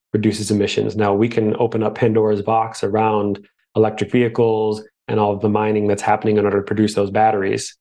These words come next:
But if we're just talking about it from an emissions standpoint, that's big. If you're still putting on a lot of miles, driving an electric vehicle would help. And then the third thing is that,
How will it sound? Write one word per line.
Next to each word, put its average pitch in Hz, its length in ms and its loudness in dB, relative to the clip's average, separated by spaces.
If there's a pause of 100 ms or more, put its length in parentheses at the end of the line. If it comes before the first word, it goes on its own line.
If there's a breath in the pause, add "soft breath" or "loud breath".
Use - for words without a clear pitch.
(160)
But 117 320 -2
if - 100 -8
we're 104 120 2
just 123 280 0
talking 117 320 -4
about 110 220 -6
it 110 80 -12
from 107 160 2
an - 0 -
emissions 113 500 2
standpoint, 101 680 0 (180)
that's 117 220 -2
big. 104 400 2
If - 100 -2
you're 113 80 2
still 123 240 0
putting 117 220 2
on 107 100 2
a 107 40 2
lot 104 140 2
of 104 60 -2
miles, 120 540 0
driving 107 320 0
an 101 60 2
electric 101 360 -2
vehicle 104 300 2
would 101 80 0
help. 104 340 -4 (140)
And 127 100 4
then 131 80 2
the 123 80 0
third 156 320 2
thing 131 460 0
is 113 460 2
that, 120 260 -2